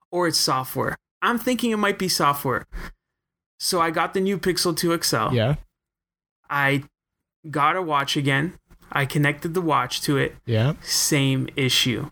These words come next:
Speaker 1: It doesn't let me connect to two Bluetooth devices using the phone feature at the same time. It removes the phone feature from one or the other.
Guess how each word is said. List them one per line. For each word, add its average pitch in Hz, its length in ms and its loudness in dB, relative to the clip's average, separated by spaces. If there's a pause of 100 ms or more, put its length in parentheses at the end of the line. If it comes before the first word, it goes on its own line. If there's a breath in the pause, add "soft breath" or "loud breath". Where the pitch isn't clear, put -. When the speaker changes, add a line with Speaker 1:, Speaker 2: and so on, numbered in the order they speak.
(160)
Speaker 1:
It 147 220 -2
doesn't 170 420 0
let 147 220 0
me 156 140 2
connect 139 460 0
to 139 100 -4
two 175 280 0
Bluetooth 151 540 0
devices 139 760 0 (260 loud breath)
using 160 420 2
the 143 80 0
phone 147 340 0
feature 131 520 0
at 131 200 0
the 131 80 0
same 127 360 2
time. - 380 0 (680 loud breath)
It 165 180 0
removes 160 640 0
the 147 80 0
phone 139 280 0
feature 139 360 0
from 127 420 0
one 147 360 0
or 135 160 0
the 123 180 2
other. 123 320 2